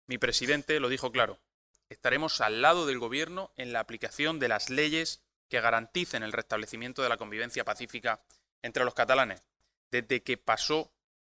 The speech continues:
esto el jueves, no ha habido ni una sola medida, solo ruedas de prensa. Pedro Sánchez, ni siquiera él, sino el ministro Marlaska, se ha convertido en el relator de las desgracias de los catalanes. Ni una mala palabra,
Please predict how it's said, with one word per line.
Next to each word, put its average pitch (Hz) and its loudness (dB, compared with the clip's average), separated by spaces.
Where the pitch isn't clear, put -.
esto 127 -8
el 98 -14
jueves, 107 -2
no 139 0
ha - 6
habido 139 0
ni 139 -8
una 185 -6
sola 156 -2
medida, 107 -6
solo 147 6
ruedas 120 2
de 104 -6
prensa. - -6
Pedro 156 6
Sánchez, 165 2
ni 139 -8
siquiera 139 2
él, 113 -2
sino 120 -6
el 110 -4
ministro 123 -4
Marlaska, 110 0
se - 2
ha 139 8
convertido 143 2
en 139 4
el 123 2
relator 127 4
de 123 0
las 113 2
desgracias 120 -2
de 113 -6
los 110 -6
catalanes. 110 -4
Ni 120 -6
una 127 -2
mala 120 4
palabra, 107 2